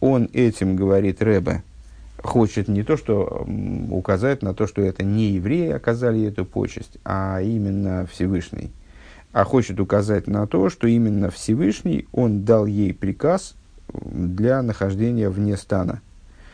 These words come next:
А, с-, с-, я вот, честно говоря, здесь, э, в данном случае слово "балд",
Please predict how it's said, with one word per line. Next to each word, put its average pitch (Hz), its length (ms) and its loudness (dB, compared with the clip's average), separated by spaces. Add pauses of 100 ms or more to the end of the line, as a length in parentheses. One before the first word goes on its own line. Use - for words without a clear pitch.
(240)
А, 92 760 0
с-, - 260 -14
с-, - 880 -10
я 101 140 2
вот, 87 200 -2
честно 92 280 -2
говоря, 92 260 2
здесь, 92 320 -4
э, 92 380 -2
в 98 80 -6
данном 95 240 -2
случае - 280 -4
слово 98 280 0
"балд", 135 400 0